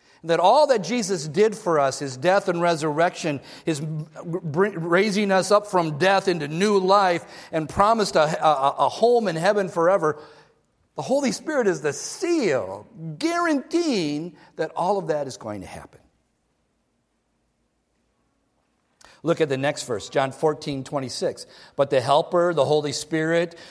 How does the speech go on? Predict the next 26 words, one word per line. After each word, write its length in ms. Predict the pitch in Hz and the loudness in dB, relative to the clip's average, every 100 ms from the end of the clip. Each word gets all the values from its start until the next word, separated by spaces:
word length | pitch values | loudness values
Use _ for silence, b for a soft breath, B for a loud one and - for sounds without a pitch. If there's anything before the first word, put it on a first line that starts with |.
| B | B
whom 200 | - 175 | -4 -2
the 80 | 151 | -2
Father 360 | - 156 165 170 | 2 4 4 2
will 140 | 151 | 0
send 320 | 139 175 160 | 0 -2 -2
in 80 | 156 | 0
my 160 | 151 143 | 0 0
name, 360 | 143 151 156 | -2 -4 -4
he 140 | 147 165 | -4 -4
will 160 | 147 | -4
teach 320 | 135 175 175 165 | -4 -6 -8 -6
you 120 | 135 | 0
all 220 | 147 156 | 2 2
things 520 | - 156 156 156 139 B B - | -2 -6 -4 -6 -10 B B -10
and 120 | 123 | -4
bring 240 | 147 170 | -2 -2
to 120 | 151 151 | -4 -2
your 140 | 147 | -2
remembrance 640 | 143 135 147 147 151 131 127 | -2 -2 -2 0 -2 -2 0
all 280 | 135 143 | 2 4
that 140 | 135 131 | 4 4
I 160 | 123 | 4
have 160 | 120 110 | 2 -2
said 360 | - 131 113 - | -4 -4 -6 -10
to 100 | 113 | -12
you." 340 | 104 82 | -12 -14